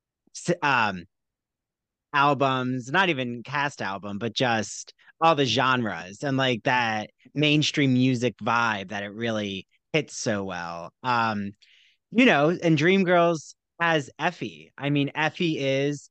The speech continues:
a plus-size woman, and Jennifer Holliday owns that part, but it also is what causes the major tension between her not fitting in. I mean, she's pregnant,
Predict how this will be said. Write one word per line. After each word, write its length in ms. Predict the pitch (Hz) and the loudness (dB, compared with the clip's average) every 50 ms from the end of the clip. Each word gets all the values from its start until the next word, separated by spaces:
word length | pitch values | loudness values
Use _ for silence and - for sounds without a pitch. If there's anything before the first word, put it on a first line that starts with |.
| _ _ - | _ _ -20
a 80 | - 120 | -20 -20
plus-size 640 | _ - - 147 156 - - 180 147 143 139 110 123 | _ -4 -2 -2 -2 0 -2 -2 0 0 -2 -2 -2
woman, 500 | 120 123 127 131 143 143 143 143 143 143 | -2 -2 0 0 0 0 0 0 -2 -2
and 160 | 127 117 113 | -4 -6 -4
Jennifer 380 | 123 123 123 131 - - 143 | -4 -2 -4 -4 -4 -4 -6
Holliday 840 | 120 - - 135 127 131 135 131 123 123 120 120 120 120 120 117 113 _ _ _ _ _ _ _ - | -6 -4 -4 -4 -2 -2 -2 -2 -4 -4 -4 -4 -4 -6 -6 -8 -10 _ _ _ _ _ _ _ -6
owns 300 | 143 143 147 156 156 139 - | -6 -4 -4 -4 -6 -6 -2
that 240 | 147 139 127 123 113 | 0 2 2 2 0
part, 540 | - - 127 131 135 139 156 180 196 170 - 123 | -2 -2 0 2 4 4 4 4 2 0 -2 -4
but 380 | 120 151 147 143 139 135 135 - _ _ _ _ _ | -2 2 2 2 2 0 -2 -6 _ _ _ _ _
it 140 | - 147 151 | -4 -2 2
also 480 | 156 156 160 151 - - 165 151 143 - | 2 4 2 2 2 2 4 4 4 2
is 460 | - 143 139 139 139 143 147 - - | 0 -2 -2 0 -2 -2 -4 -6 -8
what 160 | 135 139 127 - | -8 -8 -8 -6
causes 480 | - 156 143 143 143 131 135 123 113 | -2 0 0 2 0 0 -2 -6 -6
the 100 | 123 131 | -6 -6
major 360 | 123 131 135 135 123 131 123 | -4 -4 -4 -4 -4 -6 -8
tension 480 | - - 127 143 151 151 - - 123 110 | -8 -6 -6 -6 -4 -4 -4 -4 -4 -4
between 560 | 110 107 - - 131 123 120 113 113 110 104 - _ - - _ - _ _ - | -4 -6 -8 -6 -4 -2 -2 -2 -2 -4 -6 -8 _ -20 -20 _ -20 _ _ 2
her 200 | 160 160 165 165 | 4 6 6 6
not 220 | 156 143 139 131 | 4 4 2 0
fitting 360 | - - 156 151 143 139 131 135 | -2 -2 0 0 0 0 0 0
in. 200 | 143 139 127 117 | 0 0 -2 -2
I 100 | 110 127 | -2 -2
mean, 140 | 143 139 | -2 -2
she's 200 | 123 - 127 104 | -2 -2 -6 -8
pregnant, 540 | - - - 170 151 120 110 95 95 107 - | -6 -2 0 0 0 -2 -4 -8 -10 -12 -14